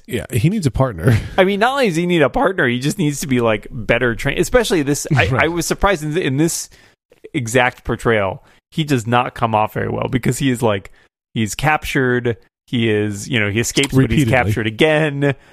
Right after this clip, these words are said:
Speaker 2: Um, I was thinking even the last part, he tries to pass off the note, which gets smushed in the car. Uh,
Speaker 1: <laughs>
Speaker 2: and even at the end, when he's trying to, like,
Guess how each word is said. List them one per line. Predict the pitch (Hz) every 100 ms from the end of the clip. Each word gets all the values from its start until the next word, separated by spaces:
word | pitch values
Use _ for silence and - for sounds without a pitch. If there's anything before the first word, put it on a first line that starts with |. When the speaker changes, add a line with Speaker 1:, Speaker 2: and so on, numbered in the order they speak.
| _ -
Speaker 2:
Um, | 127 113 104 -
I | 151
was | 139
thinking | 185 185
even | 151 143
the |
last | 135 -
part, | 127
he | 104
tries | - 135
to | -
pass | 120 123 123
off | 127 -
the | 107
note, | 123 190 208 190 - - -
which | 156 131
gets | - 117 - -
smushed | 139 135 -
in | 120
the | 101
car. | - 151 156 151 147 139 135 - - - _ -
Uh, | 117 110 107 131
Speaker 1:
<laughs> | 104
Speaker 2:
and | 147 165
even | 185 180
at | 175
the | 143 160
end, | 185
when | 143 139
he's | 135
trying | - 151 135 135
to, | 127 143
like, | 113 107 - -